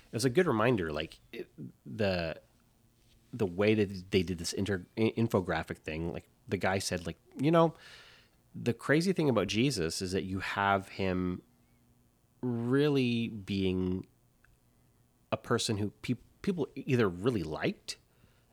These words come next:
and they were mostly the average Joes, people that were neutral, but then folks that were totally against." And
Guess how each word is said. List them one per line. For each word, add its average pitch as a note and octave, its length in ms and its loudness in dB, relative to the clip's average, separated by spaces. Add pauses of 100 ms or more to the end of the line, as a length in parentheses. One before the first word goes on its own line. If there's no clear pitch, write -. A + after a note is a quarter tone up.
and A2 100 0
they D3+ 80 6
were A2+ 260 0
mostly G2 400 -2
the F#2+ 180 -4
average E2+ 440 -6
Joes, C3+ 460 -2 (1200)
people C3+ 240 2
that A#2 120 6
were F#2+ 120 0
neutral, F3+ 500 2 (760)
but C3+ 140 -2
then C3+ 160 0
folks - 560 -6
that - 200 -10
were G2+ 260 -2 (120)
totally C#3 580 -2
against." - 600 -2 (560)
And F2+ 600 -2